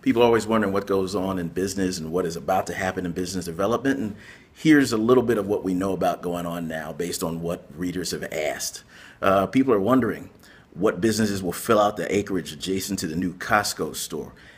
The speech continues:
at the corner of Drake and Stadium Road out in Oshtemo Township. Uh, right now, we know that a Field and Stream will be on one side and Consumers Credit Union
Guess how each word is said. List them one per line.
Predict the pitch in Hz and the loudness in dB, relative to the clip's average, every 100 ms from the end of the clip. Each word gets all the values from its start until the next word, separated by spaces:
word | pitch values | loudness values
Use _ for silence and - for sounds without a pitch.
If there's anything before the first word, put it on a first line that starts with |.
| - | -6
at | 165 | -6
the | 170 | -4
corner | - 147 127 123 123 120 | 0 4 4 4 2 0
of | 85 80 71 - | -2 -4 -8 -10
Drake | - 107 110 110 - | 0 4 4 0 -8
and | 80 | -6
Stadium | - 98 101 98 95 | -4 0 2 2 2
Road | 98 101 101 | 2 2 2
out | 90 85 | 0 -2
in | 78 80 | -6 -4
Oshtemo | 90 - 82 73 | -4 -4 -8 -6
Township. | - 98 98 - 50 - - - - | -2 -2 0 -4 -8 -14 -20 -20 -4
Uh, | - 87 - | 2 2 2
right | 78 107 113 | 2 2 4
now, | 123 123 | 2 2
we | 120 | 4
know | 123 | 4
that | 120 | 2
a | 113 | 0
Field | - 131 123 | 4 6 4
and | |
Stream | 120 143 135 | 2 4 4
will | 127 | 4
be | 123 | 2
on | 120 123 | 2 4
one | 135 139 | 4 2
side | - 156 160 151 | 2 2 2 0
and | - 107 | 0 -2
Consumers | 101 90 123 107 | -2 -2 0 0
Credit | - 151 - | 0 0 0
Union | 101 95 | 0 -2